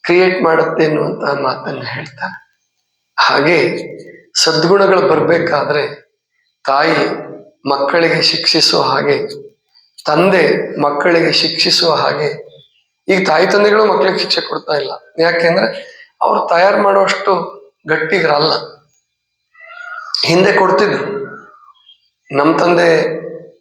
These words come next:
ನನಗ್ ಶಿಕ್ಷೆ ಕೊಡ್ಲಿಲ್ಲ, ಮಾತಿನಿಂದ ಅಷ್ಟೇ ಒಂದ್ಸಾರಿ ಎಚ್ಚರಿಕೆ ಕೊಟ್ರು. ನಮ್ ತಾಯಿ ನನಗ್ ಹೊಡೆದಿದ್ ನೆನಪಿದೆ, ಆದ್ರೆ ನಮ್ ತಂದೆ ಹೊಡೆದಿದ್ ನೆನಪಿಲ್ಲ. ಆದ್ರೂ ಅವ್ರ ಮಾತಿನಿಂದನೇ ತಿದ್ದುತ್ತಾ ಇದ್ರು,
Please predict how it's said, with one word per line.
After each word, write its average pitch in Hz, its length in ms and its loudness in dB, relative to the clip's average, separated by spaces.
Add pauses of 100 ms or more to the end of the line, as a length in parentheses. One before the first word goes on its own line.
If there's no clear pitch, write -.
ನನಗ್ 147 240 2
ಶಿಕ್ಷೆ 160 280 -2
ಕೊಡ್ಲಿಲ್ಲ, 160 560 2 (420)
ಮಾತಿನಿಂದ 160 480 2
ಅಷ್ಟೇ 170 600 0 (460)
ಒಂದ್ಸಾರಿ 170 460 2
ಎಚ್ಚರಿಕೆ 160 440 0
ಕೊಟ್ರು. - 680 -8 (360)
ನಮ್ 165 220 2
ತಾಯಿ 185 280 4 (600)
ನನಗ್ 156 300 2
ಹೊಡೆದಿದ್ 147 400 0
ನೆನಪಿದೆ, 151 760 -2 (500)
ಆದ್ರೆ 147 240 2
ನಮ್ 143 200 -2
ತಂದೆ 151 240 2
ಹೊಡೆದಿದ್ 147 360 0
ನೆನಪಿಲ್ಲ. 143 440 -2 (920)
ಆದ್ರೂ 175 640 2 (400)
ಅವ್ರ 151 240 2
ಮಾತಿನಿಂದನೇ 185 680 2
ತಿದ್ದುತ್ತಾ 160 420 -4
ಇದ್ರು, 113 380 -6